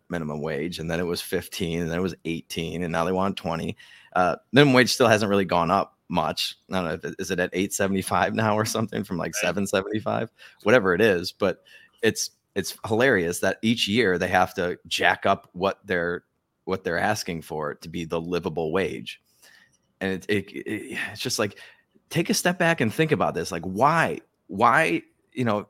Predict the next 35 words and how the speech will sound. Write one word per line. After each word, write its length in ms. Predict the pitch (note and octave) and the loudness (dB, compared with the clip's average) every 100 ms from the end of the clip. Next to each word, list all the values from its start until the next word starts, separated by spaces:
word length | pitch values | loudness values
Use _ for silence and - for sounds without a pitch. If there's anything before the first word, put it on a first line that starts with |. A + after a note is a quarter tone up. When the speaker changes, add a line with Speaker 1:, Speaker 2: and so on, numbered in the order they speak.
| _ - | _ -6
Speaker 1:
ten 220 | D3 C3 | -2 0
years 280 | B2+ C#3+ A#2 | 0 -2 0
ago 220 | G2+ F#2+ | 2 2
was 200 | F#2 F#2 | 2 -2
it 100 | F#2 | -4
the 80 | F2+ | -6
fight 340 | - G2 G2 _ _ _ _ | -2 0 -2 _ _ _ _
for 400 | G2+ F#2+ F2+ - | 0 2 0 -2
fifteen 800 | - G#2+ G2 - C3 F#2+ D#2+ - - | -2 -2 -2 -4 -2 -2 -4 -8 -4
and 120 | F#2 | -2
now 200 | F#2+ F#2 | 0 0
it's 140 | F2+ | -4
the 80 | F#2 | -6
fight 240 | - F2 - | -4 -4 -4
for 140 | F#2 | -6
twenty? 460 | - B2 F2+ - - _ | 0 2 2 -4 -16 _
<laughs> 120 | - | -4
Like, 360 | G2+ G#2 - - - - - _ - - _ - | -4 -4 -10 -16 -16 -16 -18 _ -20 -20 _ -6
shouldn't 300 | - D3 E3+ | -2 -2 0
there 140 | D#3+ | 0
be, 340 | C#3 C3+ C#3 C3 - | 2 2 2 0 0
like, 160 | G#2+ F#2+ | 0 2
why 280 | F#2 A#2 | 6 6
does 220 | C#3 C#3 B2+ | 6 2 0
the 100 | A2 | -2
cost 400 | - G#2 G#2+ - | 2 2 2 -2
of 80 | |
everything 460 | F#2 F2 E2+ F2 D#2+ | -2 -2 -4 -6 -8
keep 280 | - G2+ - | -8 -10 -4
going 280 | F#2+ E2+ F2 | -4 -2 -4
up? 220 | E2 - | -6 -6
That's 220 | F2 F2 | -8 -4
not 180 | G#2+ C3+ | 0 2
a 60 | C3+ | 2
natural, 760 | G2 G2+ G2 - G2 F2 - | 0 0 -2 -4 -2 -2 -6